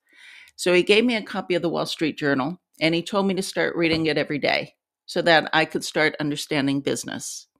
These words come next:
And I was in the fourth grade at the time, which sounds very young,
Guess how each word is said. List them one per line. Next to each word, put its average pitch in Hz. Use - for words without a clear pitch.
And 170
I 180
was 170
in 180
the 175
fourth 156
grade 214
at -
the -
time, -
which -
sounds 226
very 214
young, 196